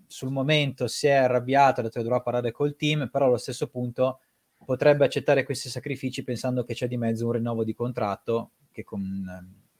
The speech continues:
diciamo che, a-, apparendo così fedele ai giorni di scuderia potrebbe arrivare molto prima, si toglierebbe quel problema e quindi sarebbero poi potuti felici e contenti.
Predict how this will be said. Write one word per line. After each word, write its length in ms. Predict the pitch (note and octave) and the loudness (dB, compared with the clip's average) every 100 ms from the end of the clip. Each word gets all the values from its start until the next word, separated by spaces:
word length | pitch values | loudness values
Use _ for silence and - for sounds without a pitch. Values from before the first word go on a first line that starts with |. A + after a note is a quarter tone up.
| _ _ _ _ - _ _ | _ _ _ _ -20 _ _
diciamo 380 | A2 A#2+ A2 F#2+ | -6 -2 -2 -2
che, 240 | G2+ - _ _ _ | -6 -8 _ _ _
a-, 180 | F#2+ F#2+ - G#2+ | -10 -10 -12 -16
apparendo 420 | - - B2+ C3+ | -2 6 6 6
così 180 | B2+ C#3 | 4 2
fedele 460 | C#3 C#3 C#3+ C3+ A#2+ | 6 8 10 8 6
ai 60 | |
giorni 180 | C3+ C3 | 4 2
di 60 | B2+ | 0
scuderia 360 | C3+ C#3 C3+ | 4 6 6
potrebbe 340 | B2 A#2 B2 B2 | 4 2 4 6
arrivare 280 | B2 B2+ | 6 6
molto 280 | A#2+ A#2+ D#3+ | 4 2 2
prima, 400 | - A#2 A2+ A2+ - _ - | 2 2 0 -4 -8 _ -12
si 120 | - | 0
toglierebbe 400 | C#3 B2+ C3+ A#2+ | 4 6 4 4
quel 160 | A#2+ | 2
problema 400 | A2+ C3 A2 A2 | 0 0 2 0
e 40 | G#2 | -2
quindi 260 | A2+ G#2+ - | -4 -4 -2
sarebbero 320 | G#2+ G#2+ G#2+ | -2 -2 -4
poi 180 | A#2 G#2+ | -2 -2
potuti 500 | A2 A2+ - A2 - _ _ _ | -4 -6 -4 -4 -4 _ _ _
felici 340 | - B2 A#2 | 0 0 0
e 40 | A#2+ | 0
contenti. 640 | A#2 A#2 B2 G#2+ G2+ G#2 | 0 2 2 2 0 -10